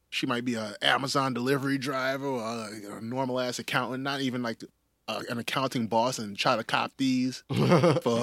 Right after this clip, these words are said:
Speaker 1: how much ever I, how much do they cost? I, if I'm
Speaker 2: Three hundred,
Speaker 1: guessing
Speaker 2: I think a little over three hundred. Uh, I seen online.
Speaker 1: Thousand?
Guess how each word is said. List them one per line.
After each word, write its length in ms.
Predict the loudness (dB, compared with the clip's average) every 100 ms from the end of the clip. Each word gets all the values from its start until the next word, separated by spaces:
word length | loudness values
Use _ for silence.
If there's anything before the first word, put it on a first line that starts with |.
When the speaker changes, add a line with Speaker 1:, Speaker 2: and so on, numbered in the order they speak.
| 2
Speaker 1:
how 140 | 4
much 180 | 6 8
ever 180 | 8 8
I, 320 | 8 8 4 -4 -8 -14 _ 0
how 120 | 4
much 140 | 4
do 100 | 6
they 100 | 6
cost? 340 | 8 8 8 6
I, 200 | 4 4
if 100 | 2
I'm 80 | 4
Speaker 2:
Three 100 | 8
hundred, 180 | 10 10 8
Speaker 1:
guessing 160 | 6
Speaker 2:
I 40 | 6
think 140 | 8
a 40 |
little 320 | 8 12 10 10
over 140 | 8
three 160 | 8 10
hundred. 340 | 12 10 8 4 _ _ _ 2
Uh, 220 | 6 6
I 80 | 6
seen 240 | 6 8 8
online. 180 | 10 10
Speaker 1:
Thousand? 220 | 8